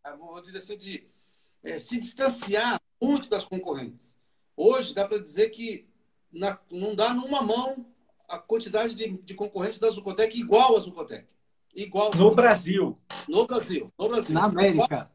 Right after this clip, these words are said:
Speaker 3: Latina.
Speaker 2: Na América Latina.
Speaker 1: Até o
Speaker 2: Puxa.
Speaker 1: México. Até o México.
Speaker 3: Até o, é, é.
Speaker 2: Até o México.
Speaker 1: É.
Speaker 2: Eu tenho,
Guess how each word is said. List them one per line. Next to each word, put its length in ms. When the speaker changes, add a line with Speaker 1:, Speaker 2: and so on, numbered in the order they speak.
Speaker 3:
Latina. 600
Speaker 2:
Na 180
América 440
Latina. 800
Speaker 1:
Até 280
o 80
Speaker 2:
Puxa. 100
Speaker 1:
México. 320
Até 120
o 60
México. 380
Speaker 3:
Até 40
o, 340
é, 100
é. 80
Speaker 2:
Até 160
o 80
México. 500
Speaker 1:
É. 240
Speaker 2:
Eu 160
tenho, 260